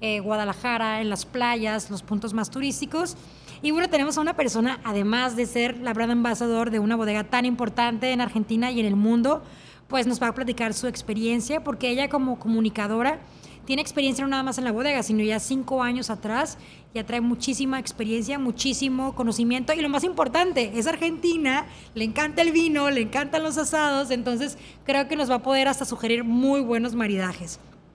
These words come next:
Así que bueno, bienvenida, Laura Sotelo.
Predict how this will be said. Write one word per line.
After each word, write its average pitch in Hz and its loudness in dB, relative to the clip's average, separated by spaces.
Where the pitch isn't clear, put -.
Así 240 -2
que 285 0
bueno, 285 2
bienvenida, 277 0
Laura 262 0
Sotelo. 285 -4